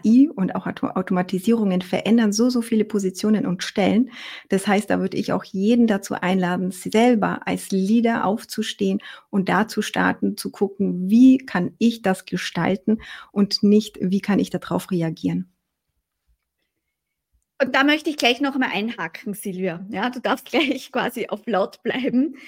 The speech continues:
Speaker 2: Du hast einen Begriff genannt, den ich heute tatsächlich zum ersten Mal höre und bin gespannt, vielleicht auch das Publikum, ja, unsere Zuschauerinnen und Zuschauer, und zwar A I-powered Leadership.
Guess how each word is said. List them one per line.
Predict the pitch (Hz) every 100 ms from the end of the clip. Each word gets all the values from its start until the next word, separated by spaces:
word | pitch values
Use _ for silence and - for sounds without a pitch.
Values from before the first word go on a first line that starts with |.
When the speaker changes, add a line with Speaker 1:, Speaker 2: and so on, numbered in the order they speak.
| - -
Speaker 2:
Du | 254
hast | 269 285
einen | 339 359
Begriff | 330 - 262 320
genannt, | - 240 208 254
den | 262
ich | 262 294 226
heute | 190 196 339
tatsächlich | 262 - 196 233 240
zum | 240
ersten | - 196 214 226 _ 226
Mal | 185 185
höre | 190 175 226 240
und | 208 - - _ _ _ -
bin | 294
gespannt, | 349 - 202 294
vielleicht | 330 247 240 -
auch | 240
das | - 254
Publikum, | - 240 220 214 196 180
ja, | 185 254
unsere | 269 247 226
Zuschauerinnen | - 226 220 202 208 202
und | 196 196
Zuschauer, | 240 233 165 170 208 - _ _
und | 233
zwar | 247 240 - _ 214
A | 262 339 - 180 190
I-powered | 277 - - - 180 190 208 226 _ -
Leadership. | 208 233 202 - -